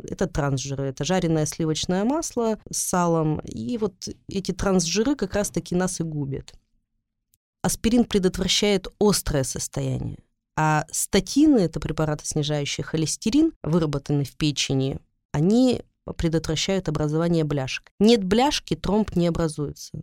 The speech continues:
Тромб образуется, вот вы все правильно вначале сказали, да, то есть это профилактика, чтобы не истекли кровью.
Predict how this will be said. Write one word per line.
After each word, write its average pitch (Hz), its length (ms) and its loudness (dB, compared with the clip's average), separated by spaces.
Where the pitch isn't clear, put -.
Тромб 262 280 2
образуется, 185 800 0
вот 170 240 -6
вы 165 120 -6
все 165 200 -6
правильно 156 320 0
вначале 185 460 -2
сказали, 151 400 -4
да, 214 160 -4
то - 100 -8
есть - 160 -6
это 165 260 -2
профилактика, 185 760 -2
чтобы 156 300 -4
не 175 180 4
истекли - 340 -4
кровью. 160 560 -4